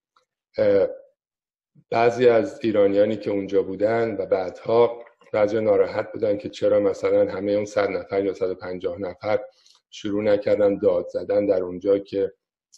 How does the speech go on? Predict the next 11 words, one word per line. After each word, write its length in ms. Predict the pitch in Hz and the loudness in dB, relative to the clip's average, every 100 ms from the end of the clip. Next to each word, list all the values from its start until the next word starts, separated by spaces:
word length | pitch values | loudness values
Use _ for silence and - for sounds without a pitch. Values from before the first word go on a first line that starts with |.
| _ | _
"تغییر 320 | - 98 101 101 | -8 -6 -2 -2
رژیم، 400 | 98 90 101 98 | -4 -4 -6 -4
تغییر 460 | 98 95 101 98 | -4 -4 -2 -2
رژیم، 540 | 92 90 101 98 92 90 | -2 -6 -6 -6 -6 -10
رژیم 320 | 90 107 101 | -8 -6 -6
چنج"، 440 | - 107 101 101 _ _ _ _ _ _ 101 | -6 -6 -6 -10 _ _ _ _ _ _ -6
اه، 160 | 98 - | -6 -4
انگار 380 | 101 98 98 101 | -4 0 2 0
که 380 | - 95 95 - | -2 -4 -4 -6
آمریکا 440 | 95 90 90 - | -10 -8 -10 -8
نمی‌دونه 680 | 95 107 113 107 107 104 101 | -6 -4 -4 -4 -2 -2 -4